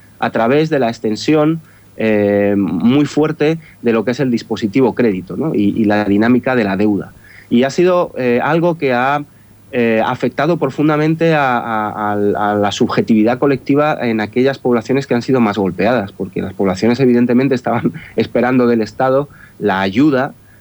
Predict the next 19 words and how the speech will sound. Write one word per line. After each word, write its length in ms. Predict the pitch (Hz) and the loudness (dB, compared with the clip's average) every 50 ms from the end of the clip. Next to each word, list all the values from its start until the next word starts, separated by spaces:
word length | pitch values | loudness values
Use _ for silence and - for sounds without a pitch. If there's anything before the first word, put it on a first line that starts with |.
| _ _ - | _ _ -12
eh, 260 | - 104 101 101 98 95 95 | -6 -4 -2 -2 -2 -2 0
para 180 | 110 104 101 | -2 -2 -2
solucionar 460 | - - 113 104 - 110 107 113 123 135 | -2 -2 -4 -2 -2 -2 -2 0 0 -2
los 100 | 131 - | -2 0
problemas 320 | 123 127 127 131 131 123 | 0 0 2 2 0 -2
que 120 | - 104 | -4 -4
tienen, 360 | - 117 135 147 123 98 92 76 - - - - - - | -2 0 0 0 0 -2 -4 -8 -12 -18 -20 -20 -16 -6
no 280 | - 104 107 117 127 143 | -2 2 2 2 4 2
la 100 | 147 143 | 2 0
vampirización 1120 | 135 123 123 120 - - 120 113 110 - - 101 - - - - 139 139 139 147 156 170 160 - - - - | 0 0 0 0 0 0 0 0 -2 -2 -6 -8 -10 -10 -6 -2 0 2 2 2 0 -2 -6 -12 -16 -12 -4
de 160 | 113 120 117 | -2 0 0
la 160 | 113 107 107 | 0 0 0
coyuntura 560 | - 110 107 104 107 110 107 135 139 135 117 | 0 0 0 0 0 -2 0 0 0 0 0
que 80 | 101 107 | -2 -4
se 100 | - - | -2 0
ha 60 | 120 | 2
abierto 340 | 123 123 135 143 135 - 117 | 2 2 2 2 0 -2 -4
de 100 | 101 101 | -2 -2
necesidad 600 | 101 98 - - 98 - - 113 120 127 143 160 | -4 -4 -4 -6 -4 -2 0 0 2 2 0 -2